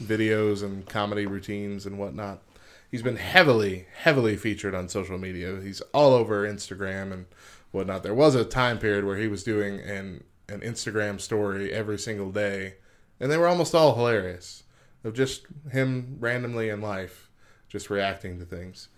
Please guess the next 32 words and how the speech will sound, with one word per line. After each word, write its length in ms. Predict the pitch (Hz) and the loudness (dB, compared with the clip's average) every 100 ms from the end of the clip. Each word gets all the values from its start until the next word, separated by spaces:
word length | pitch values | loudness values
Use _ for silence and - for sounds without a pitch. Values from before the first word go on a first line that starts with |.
| _ - _ - | _ -20 _ -2
Almost 280 | 143 131 123 | 0 0 0
all 180 | 104 | 0
hilarious. 600 | 101 92 92 90 90 - - - - - _ | -2 -6 -4 -6 -8 -14 -16 -20 -20 -20 _
Uh, 280 | 107 101 101 | 0 2 2
he 120 | 101 | 0
does 220 | 110 127 127 | 4 4 6
have 180 | 127 | 4
a 60 | 117 | 4
special 640 | - 135 - 123 117 - - | 2 2 4 2 2 0 2
already 500 | 123 117 127 143 143 | 4 6 8 8 8
on, 580 | 127 127 123 113 90 - | 6 2 0 -6 -12 -14
I 60 | 110 | -8
believe, 260 | 107 113 | -4 -4
Netflix. 760 | 101 107 - 113 110 - - - - | -4 -6 -2 -2 -2 -6 -8 -10 -12
I 40 | 101 | -8
don't 100 | 104 | -8
remember 260 | 98 107 | -6 -4
what 160 | 104 101 | -2 -2
it's 100 | 98 | -4
called, 420 | - 101 98 101 - - - - _ | -4 -2 -2 -6 -14 -20 -20 -20 _
uh, 320 | 92 92 69 - - _ 285 - _ _ _ - | -10 -8 -10 -14 -18 _ -20 -20 _ _ _ -8
which 200 | 151 131 | -2 0
was 120 | 131 120 | 0 2
really 160 | 117 | 2
funny. 240 | 110 113 110 | 2 0 0
It's 140 | 104 | -4
from 260 | - 107 92 | -6 -6 -4
two, 160 | 120 | -8
twenty 300 | 101 - 107 | -8 -6 -6
fifteen, 400 | 101 101 113 107 | -4 -6 -4 -4
I 80 | 101 | -4
think. 380 | 90 104 104 - | -4 -6 -6 -14